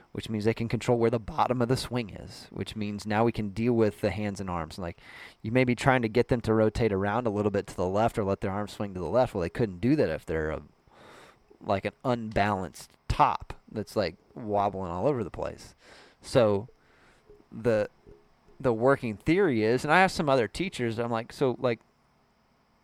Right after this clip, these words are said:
we go with the narrow stance." They're like, "Yeah, I mean, unless you're hitting a pitch, it's a little wider." But I was like, "Well, why do we teach it narrow?" "Well, hit it lower." I was like, "Okay, I got that." "We can hit it lower by just moving the ball back,"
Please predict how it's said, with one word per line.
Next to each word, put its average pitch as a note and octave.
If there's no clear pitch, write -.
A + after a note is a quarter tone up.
we C3+
go E3
with D#3+
the C3+
narrow C3
stance." B2+
They're C#3
like, C3+
"Yeah, D3+
I D3
mean, C#3+
unless C3+
you're D3
hitting C3+
a A2+
pitch, -
it's -
a C3+
little A#2+
wider." G#2
But G#2
I -
was C3+
like, B2
"Well, A#2
why A#2
do F3
we C3
teach -
it -
narrow?" G#2
"Well, A2+
hit C3+
it -
lower." G#2
I C3
was B2+
like, A#2
"Okay, -
I -
got A2
that." G2
"We C3
can C#3+
hit B2
it B2+
lower A2
by D#2+
just -
moving A2
the D#2
ball G2+
back," F#2+